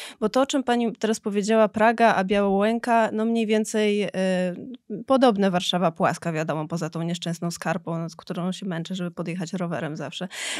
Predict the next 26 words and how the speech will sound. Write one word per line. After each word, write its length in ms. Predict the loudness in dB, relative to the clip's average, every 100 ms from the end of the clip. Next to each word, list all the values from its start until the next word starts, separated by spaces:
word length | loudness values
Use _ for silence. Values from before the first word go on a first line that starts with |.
| 0
No 80 | 4
ale 320 | 6 6 4
dla 280 | 2 6 6
osób 200 | 4 2
nie 120 | 2
z 20 |
Warszawy 440 | 4 2 2 -2 0
to 100 | 0
nie 140 | 0
są 160 | 2 0
odległe 380 | 2 0 0 -2
od 120 | -2
siebie 460 | -4 -2 -2 -4 -4
dzielnice. 560 | -4 -2 -4 -6 -10 -10 -14 -16 -18 _
Więc 220 | -4 -4 -6 -2
generalnie 440 | 2 4 4 2
to 80 | 0
jest 140 | -2
super, 300 | -2 2 4
że 100 | 4
jesteście 380 | 0 0 -4 -4
w 40 | -4
stanie 300 | -2 0 0
na 140 | -2
takim 300 | -4 -4 -4
poziomie 540 | -4 -2 -2 -2 -4